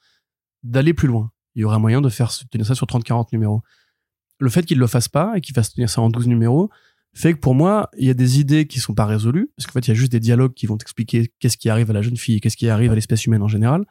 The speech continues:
Et tu comprends, en fait, c'est, c'est pas, c'est pas effectivement idiot. Tu te dis oui, c'est, c'est, c'est logique de faire ça, de faire ça dans, dans le présent.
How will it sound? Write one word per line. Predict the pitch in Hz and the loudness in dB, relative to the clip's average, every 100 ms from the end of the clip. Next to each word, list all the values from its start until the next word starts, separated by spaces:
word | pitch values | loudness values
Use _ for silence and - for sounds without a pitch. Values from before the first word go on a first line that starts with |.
| _ _ _ _ _ _ _ _ _ _ | _ _ _ _ _ _ _ _ _ _
Et | 117 | -2
tu | 110 | 0
comprends, | - 120 277 | -2 0 0
en | 254 | 0
fait, | - 135 | -2 -2
c'est, | - | -2
c'est | 104 - | -4 -4
pas, | 107 107 | -2 -2
c'est | 110 | -2
pas | 107 | -2
effectivement | 101 101 107 104 107 | -2 -4 -6 -4 -2
idiot. | 139 226 | 0 -2
Tu | - | -2
te | 113 | -4
dis | 107 | 0
oui, | 117 220 | 0 0
c'est, | 170 104 | -4 -6
c'est, | 101 107 - | -6 -8 -8
c'est | - 101 | -4 -2
logique | 101 110 120 117 | 0 0 2 2
de | |
faire | 110 | 0
ça, | 110 | 0
de | 107 104 | -2 -4
faire | 110 | -4
ça | 113 | -2
dans, | 101 | -2
dans | 101 | 0
le | 101 | 0
présent. | 104 120 196 | 0 -2 -4